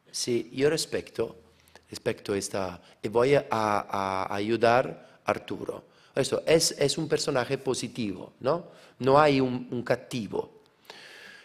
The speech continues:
E otra cosa, Giorgio, il padre di Elvira, el bajo, il bajo, tiene su rapporto con la, con la hija, con la, mm, eh, nipote, come si dice? Sobrina. Sobrina, con la sobrina,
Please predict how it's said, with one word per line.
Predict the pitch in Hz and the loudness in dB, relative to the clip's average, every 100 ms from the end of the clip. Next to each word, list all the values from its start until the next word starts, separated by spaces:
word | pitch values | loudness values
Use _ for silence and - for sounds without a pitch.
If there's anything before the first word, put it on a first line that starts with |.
| _ | _
E | - 139 131 123 117 120 | 0 2 4 2 0 0
otra | 131 117 117 | 2 2 2
cosa, | 123 117 120 208 254 | 6 6 8 6 6
Giorgio, | 165 123 107 104 98 123 165 - | 4 4 4 2 -2 -2 -2 0
il | 120 | 0
padre | 98 156 180 147 143 156 - - | 6 8 8 8 4 2 -8 -6
di | 123 | 0
Elvira, | 117 113 135 120 131 - - _ | 2 4 4 6 4 0 -20 _
el | - 107 | -2 2
bajo, | 131 120 - - | 4 2 -2 -14
il | 117 | -6
bajo, | 110 120 - 143 - - - - - - | -2 -2 -4 -8 -8 -20 -20 -20 -20 4
tiene | 214 208 | 6 6
su | - 180 | 4 2
rapporto | 160 151 - 240 151 - 131 113 | 4 4 6 6 4 2 0 0
con | 135 | 0
la, | 120 110 | 0 -2
con | - - 113 | -4 -4 0
la | 120 | 2
hija, | 185 147 - | 0 -4 -6
con | - 127 | 0 2
la, | 117 110 110 107 | 2 0 -2 -4
mm, | 107 104 104 | -6 -8 -8
eh, | 104 101 98 113 101 98 98 92 95 | -8 -8 -10 -10 -10 -12 -16 -18 -18
nipote, | 117 117 175 170 - - | -6 0 4 4 4 -4
come | - 123 | -4 -2
si | 175 | -2
dice? | - - | -4 -10
Sobrina. | - - - - | -20 -20 -20 -14
Sobrina, | - 143 208 180 135 160 - | 4 8 8 8 6 4 0
con | - 123 | -2 2
la | |
sobrina, | 117 165 220 147 143 | 2 2 2 2 0